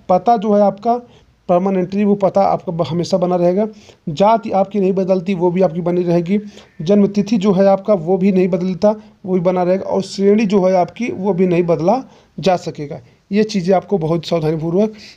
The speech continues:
करना है, इसलिए आपको गलत नहीं भरना है। ऑटोमेटिक आपको भरना भी नहीं रहेगा,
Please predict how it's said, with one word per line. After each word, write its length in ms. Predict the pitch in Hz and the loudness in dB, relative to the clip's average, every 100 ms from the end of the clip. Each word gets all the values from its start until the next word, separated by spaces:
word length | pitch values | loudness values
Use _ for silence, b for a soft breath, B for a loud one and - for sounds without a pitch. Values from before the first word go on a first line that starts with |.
| B | B
करना 280 | 170 165 185 | -2 0 2
है, 100 | 202 | 0
इसलिए 200 | 233 185 | 0 0
आपको 200 | 180 196 190 | 0 0 -2
गलत 340 | 175 196 - | 0 -2 -2
नहीं 220 | 190 165 175 | -2 0 2
भरना 300 | 160 170 175 | 0 0 0
है। 140 | 247 - | -2 -4
ऑटोमेटिक 500 | 208 202 208 190 196 | -4 -2 0 2 2
आपको 160 | 185 180 | 0 0
भरना 280 | 151 165 202 | -4 0 0
भी 120 | 180 | 0
नहीं 120 | 175 | -2
रहेगा, 340 | 160 156 220 | 0 0 -2